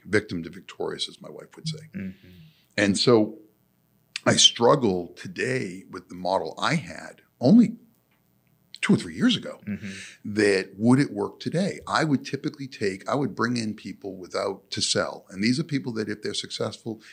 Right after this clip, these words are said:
Speaker 1: in their second, third year, fourth year, make two hundred, three hundred, four hundred,
Speaker 2: Mm-hmm.
Speaker 1: five hundred thousand dollars a year.
Speaker 2: It's a lot of money.
Speaker 1: For
Speaker 2: Right.
Speaker 1: college, one year, maybe
Speaker 2: Mm-hmm.
Speaker 1: you're selling, uh, uh, office equipment
Speaker 2: Mm-hmm.
Speaker 1: and you come and you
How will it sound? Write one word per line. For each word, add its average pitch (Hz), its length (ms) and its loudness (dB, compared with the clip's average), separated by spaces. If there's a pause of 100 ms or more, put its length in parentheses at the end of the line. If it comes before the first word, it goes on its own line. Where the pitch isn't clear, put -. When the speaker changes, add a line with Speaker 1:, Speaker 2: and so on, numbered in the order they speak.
Speaker 1:
in 101 100 -4
their 101 100 0
second, 107 340 -4
third 104 240 -2
year, 107 140 -8
fourth 101 260 -8
year, 104 140 -8
make 95 180 -6
two - 160 -12
hundred, 101 220 -6
three 98 140 -8
hundred, 95 140 -10
four 95 120 -8
hundred, 95 180 -4
Speaker 2:
Mm-hmm. 113 120 -12 (260)
Speaker 1:
five 90 100 -4
hundred 95 160 -12
thousand 98 260 -4
dollars 113 160 -2
a - 40 -4
year. - 240 -8
Speaker 2:
It's - 80 -18
a 110 60 0
lot 104 240 0
of 113 40 -6
money. 104 360 -10 (100)
Speaker 1:
For 107 220 4 (280)
Speaker 2:
Right. 92 300 -2
Speaker 1:
college, 143 580 6 (200)
one 110 300 4
year, 127 220 6
maybe 120 220 0
Speaker 2:
Mm-hmm. 104 80 -4
Speaker 1:
you're 98 140 -6
selling, 104 540 0 (840)
uh, 73 320 -4 (200)
uh, - 120 -16 (400)
office - 260 4
equipment 190 420 4
Speaker 2:
Mm-hmm. 113 280 -8 (160)
Speaker 1:
and 101 180 2
you 98 80 -2
come 104 440 -2 (640)
and 98 200 4
you 95 120 -2